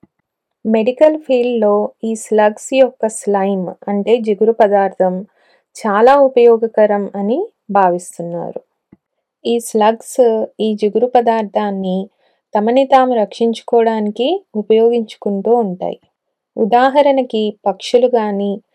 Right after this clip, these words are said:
చిన్న చిన్న జంతువులు కానీ తినడానికి వస్తున్నాయి అని అనుకున్నప్పుడు అధిక మోతాదులో ఈ స్లైమ్‌ని లేదా జిగురు పదార్థాన్ని బాడీ నుంచి ఉత్పత్తి చేస్తూ ఉంటాయి.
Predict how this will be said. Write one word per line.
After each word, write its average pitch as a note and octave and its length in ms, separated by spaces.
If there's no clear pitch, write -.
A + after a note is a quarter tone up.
చిన్న A#3 220
చిన్న C#4 340
జంతువులు A#3 560
కానీ G#3+ 420
తినడానికి A3 680
వస్తున్నాయి G#3+ 840
అని A3 180
అనుకున్నప్పుడు F#3 920
అధిక A#3 320
మోతాదులో G#3 1080
ఈ G#3 160
స్లైమ్‌ని A3 800
లేదా G#3 440
జిగురు G3 340
పదార్థాన్ని G#3 1000
బాడీ F#3+ 400
నుంచి A3 640
ఉత్పత్తి A3+ 460
చేస్తూ G#3 460
ఉంటాయి. F#3 440